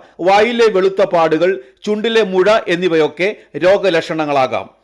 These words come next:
ലക്ഷണങ്ങൾ കാണുന്ന പക്ഷം സ്വയം രോഗനിർണയത്തിന് ശ്രമിക്കാതെ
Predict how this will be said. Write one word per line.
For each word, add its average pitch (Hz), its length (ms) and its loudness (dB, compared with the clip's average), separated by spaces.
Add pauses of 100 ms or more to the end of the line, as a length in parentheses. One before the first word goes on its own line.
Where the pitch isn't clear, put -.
(380)
ലക്ഷണങ്ങൾ 277 580 0
കാണുന്ന 214 440 0
പക്ഷം 180 480 -2 (160)
സ്വയം 240 420 2 (140)
രോഗനിർണയത്തിന് 185 960 0
ശ്രമിക്കാതെ 151 760 -2